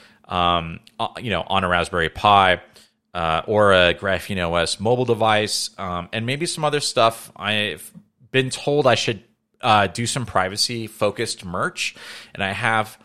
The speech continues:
some friends and, uh, another friend who could do some illustrations. So I was thinking about doing that, like some T-shirts or hoodies and some other stuff. So,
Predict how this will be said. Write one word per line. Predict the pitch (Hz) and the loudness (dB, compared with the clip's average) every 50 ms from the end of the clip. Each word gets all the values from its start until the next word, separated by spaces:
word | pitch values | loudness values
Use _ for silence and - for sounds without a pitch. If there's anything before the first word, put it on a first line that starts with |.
| _ _ _ _ _ | _ _ _ _ _
some | - - 117 104 | -14 -12 -12 -8
friends | - - 113 110 107 107 107 107 - 104 | -2 -2 0 0 0 -2 -2 -4 -4 -4
and, | 95 92 95 - - | -4 -6 -8 -8 -6
uh, | 107 98 92 90 90 - | -6 -4 -2 -2 -2 -2
another | - 95 95 90 71 104 - | -4 -4 -4 -4 -4 -4 -4
friend | - 107 95 | -4 -4 -4
who | 101 | -4
could | 90 95 | -6 -4
do | 92 95 | -6 -6
some | - - 87 | -6 -6 -8
illustrations. | 80 92 87 - - - 147 147 139 - - 143 131 120 - | -8 -6 -6 -4 -2 0 0 0 0 0 -2 -4 -4 -4 -2
So | 110 | -2
I | 92 | -2
was | - - | -2 -2
thinking | - 151 147 139 | -2 -2 -2 -2
about | 127 123 120 120 120 - _ _ - | 0 0 -2 -2 -4 -8 _ _ -8
doing | - 110 120 127 127 127 | -6 -4 -4 -4 -4 -2
that, | 127 123 123 127 123 - - - - | -2 0 0 -2 -2 -4 -8 -8 -4
like | - 98 95 90 85 - | -2 0 0 -2 -2 -6
some | - - 92 90 | -10 -10 -10 -10
T-shirts | - - - 117 110 - - 117 113 110 107 - - - | -10 -10 -8 -4 -4 -2 0 0 -2 -4 -4 -8 -8 -6
or | 95 90 87 87 87 85 | -4 -4 -4 -4 -4 -6
hoodies | - - - - - - 120 113 110 113 110 107 104 95 | -8 -12 -18 -12 -6 -4 -4 -4 -4 -4 -6 -6 -6 -8
and | 104 98 95 | -8 -8 -8
some | - 98 101 | -8 -6 -4
other | 98 101 101 | -4 -4 -6
stuff. | - - - 104 98 - | -6 -2 -2 -2 -2 -2
So, | - - 101 98 95 | -2 -2 -2 -4 -4